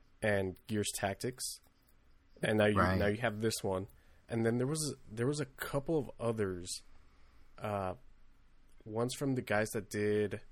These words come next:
Speaker 1: oh, I forget the name. It was, it was basically X com, but, like, with, uh,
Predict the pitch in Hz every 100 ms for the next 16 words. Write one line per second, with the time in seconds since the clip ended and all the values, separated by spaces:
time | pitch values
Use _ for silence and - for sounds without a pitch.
0 | - - - - 113 131 123 117 131 117
1 | - 117 107 107 139 135 - - - -
2 | 127 110 135 - 131 127 120 104 - -
3 | 117 - 120 113 98 95 87 - - -
4 | - - - - - - - - 107 -
5 | 101 95 92 85